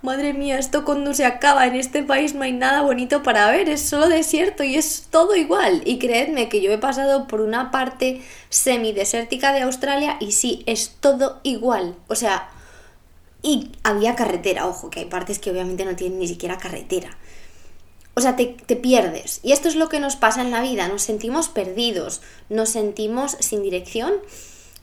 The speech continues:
y nos sentimos que todo es igual, porque no tenemos una dirección, no tenemos un motivo para levantarnos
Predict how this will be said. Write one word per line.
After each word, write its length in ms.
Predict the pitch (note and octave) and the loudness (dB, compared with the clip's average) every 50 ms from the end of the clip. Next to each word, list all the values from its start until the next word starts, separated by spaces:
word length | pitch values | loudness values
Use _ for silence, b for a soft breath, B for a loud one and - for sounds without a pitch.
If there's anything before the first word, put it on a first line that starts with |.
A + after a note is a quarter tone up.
| - - | -4 0
y 100 | D#4 E4 | 2 4
nos 180 | E4 D#4 D#4 | 4 4 2
sentimos 600 | - D#4 D4 D4 D4 D4 C#4+ C#4+ D4+ E4 D#4 - | 2 0 0 0 0 -2 -2 0 0 0 -2 -2
que 240 | - - - C#4 B3+ | -6 -6 -2 -2 -2
todo 300 | B3+ B3+ B3+ A#3+ A3+ B3 | 0 0 -2 0 0 0
es 160 | B3 B3 - | 0 0 0
igual, 340 | B3+ A3+ G3+ A#3+ G#3+ F#3 - - - - - - - - - - - - - | -2 0 0 0 0 0 0 -4 -8 -14 -18 -20 -20 -20 -20 -20 -20 -14 -6
porque 260 | - A#3+ A#3 - C4 | -2 -2 0 2 2
no 240 | B3+ A#3+ B3 C4+ C#4 | 4 4 2 2 2
tenemos 480 | C#4 D4 C4+ B3+ B3+ C4+ C4+ C4 C4 - | 2 2 2 2 2 0 0 -2 -2 -2
una 160 | B3 A#3+ A#3+ | -2 -2 -2
dirección, 600 | B3 A#3 G#3+ F#3+ - - - - C#4 B3+ G#3 G3 | -2 -2 -2 -4 -6 -6 -4 0 0 0 0 0
no 120 | G3+ G#3 G#3 | -2 -4 -4
tenemos 440 | - A3 A3 A3 A3+ A3 A3 G#3 A#3+ | -4 -4 -4 -4 -4 -2 -4 -4 -2
un 140 | A#3 G#3+ | -4 -4
motivo 540 | G#3+ G3+ G3 - - C4 C#4 A3 G3+ F3+ F#3+ | -4 -4 -4 -4 -4 -2 0 0 -2 -2 -2
para 220 | - F#3 F#3 F#3 F#3 | -2 -2 -2 -2 -2
levantarnos 800 | F#3+ F3+ F3 F3 F3 E3+ - A#3+ A#3 A3+ G3+ F#3+ G3+ G3+ B | -2 -4 -4 -4 -4 0 2 2 2 2 0 -4 -6 -8 B